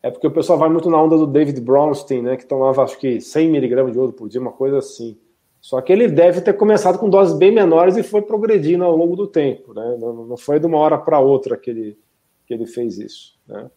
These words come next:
É, então, em relação ao nódulo de tireoide,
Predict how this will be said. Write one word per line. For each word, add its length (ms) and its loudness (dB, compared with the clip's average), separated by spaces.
É, 140 0
então, 200 2
em 60 2
relação 380 0
ao 60 -2
nódulo 540 0
de 120 -8
tireoide, 920 -2